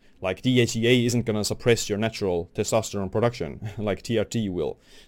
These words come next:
If you take T R T, then your natural testosterone levels will, uh, or your natural testosterone production will decrease, so you're kind of dependent of the T R T. And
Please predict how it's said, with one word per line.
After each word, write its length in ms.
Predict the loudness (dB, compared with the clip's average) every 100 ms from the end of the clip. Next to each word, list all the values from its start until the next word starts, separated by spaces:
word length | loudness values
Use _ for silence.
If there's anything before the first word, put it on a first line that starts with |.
| -10
If 120 | -6
you 60 |
take 180 | -2 -2
T 120 | 2
R 80 | 2
T, 240 | 4 2 2
then 240 | 2 0
your 140 | 0
natural 300 | -2 -2 -2
testosterone 400 | -4 -4 -4 -4
levels 260 | -2 -2 -2
will, 340 | 0 0 0 -4 -20 _ _ _ _ -12
uh, 220 | -6 -6 -2
or 300 | 2 2 2
your 140 | -2
natural 360 | 0 0 0 -2
testosterone 460 | -2 0 0 0 -2
production 360 | -2 -2 -4
will 100 | -4
decrease, 580 | -2 -2 0 0 0 -2 -6
so 120 | -2
you're 100 | -2
kind 180 | 0 -2
of 140 | -2
dependent 440 | -4 0 0 0
of 120 | -2 -4
the 60 |
T 200 | -2 0
R 60 | 0
T. 300 | 0 -4 -4 _ -20 -20 -20 -20 -18 -6
And 420 | -2 -2 -4